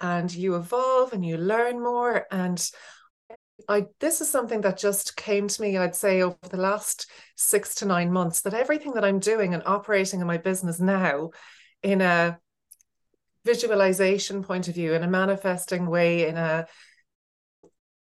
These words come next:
thinking about my future self, scripting it out, journaling, meditating, practicing affirmations.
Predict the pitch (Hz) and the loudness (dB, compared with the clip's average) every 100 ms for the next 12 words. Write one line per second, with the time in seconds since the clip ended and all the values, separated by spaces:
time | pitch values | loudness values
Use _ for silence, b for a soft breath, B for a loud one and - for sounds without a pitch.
0 | - 247 240 240 220 208 196 208 202 202 | -6 -4 -2 2 2 2 0 -2 -4 -4
1 | - 196 185 185 - 226 233 233 - 226 | 2 4 4 2 -4 0 0 -2 -10 -4
2 | 214 190 180 180 - - 226 220 220 208 | 0 2 2 0 -4 -2 2 2 2 2
3 | 202 202 196 b b b b _ _ - | 2 0 -4 b b b b _ _ -10
4 | 214 226 226 226 226 208 202 - 208 202 | -2 0 0 0 2 2 2 0 0 0
5 | 202 - - _ _ _ _ _ - - | -2 -6 -12 _ _ _ _ _ -20 -20
6 | - 233 247 254 247 226 220 208 202 214 | -8 -4 -2 -2 0 0 0 -2 -2 -2
7 | 196 180 185 185 190 185 185 185 - - | 0 0 0 -2 -2 -2 0 0 2 2